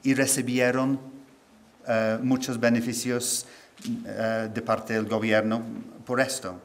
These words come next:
El equipo de fútbol de Manchester United también acabó de anunciar este año que ellos han ahorrado doscientos treinta y cinco mil libras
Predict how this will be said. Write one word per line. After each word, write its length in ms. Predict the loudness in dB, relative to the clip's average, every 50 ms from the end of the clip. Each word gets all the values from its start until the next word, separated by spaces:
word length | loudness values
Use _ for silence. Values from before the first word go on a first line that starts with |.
| -20 _ _ _ _ _ -20 -20 -20 -20 _ _ _ _ _ -6
El 120 | -4 -4
equipo 400 | -4 -2 0 0 0 0 0 -2
de 120 | 0 -2 -2
fútbol 440 | -2 -4 -4 -2 0 0 0 2 2
de 100 | 2 2
Manchester 420 | 2 2 2 0 -2 -2 -2 0
United 580 | 0 2 2 2 2 2 0 -2 -6 -8 -8 -8 -10 -16 -16 -4
también 680 | 0 2 2 2 2 2 2 2 2 2 0 -4 -8 -14 -18 -20 -20 -20 -20 -20 -20 -20 -20 _ _ _ _ _ _ _ _ _ _
acabó 340 | -4 -4 -2 -2 -4 -4 -2
de 140 | 0 0 2
anunciar 840 | 2 2 2 0 0 0 -2 0 2 4 4 4 2 0 -4 -12 -16 -18 -20 _ _ _ -4
este 300 | -2 -2 0 2 2 2
año 380 | 2 2 0 -2 -2 -4 -6 -8 -6
que 140 | -4 -4
ellos 240 | -2 -2 -4 -4 -4
han 120 | -2 -2 0 -2 0 0
ahorrado 640 | 0 0 0 2 4 4 4 4 2 -2 -4 -4 -6 -12 -18 -20 -20 -20 -20 _ -20 -20 _ _ _ _ _ _ _ _
doscientos 680 | -10 -2 -2 0 0 0 -2 -2 -2 -2 -4 -8 -10
treinta 280 | -6 -6 -4 -4 -4 -4
y 40 |
cinco 320 | -4 -4 -4 -4 -2 -2 0
mil 220 | 0 0 0 0
libras 680 | -2 0 0 0 0 -2 -4 -4 -2 -4 -4 -4 -4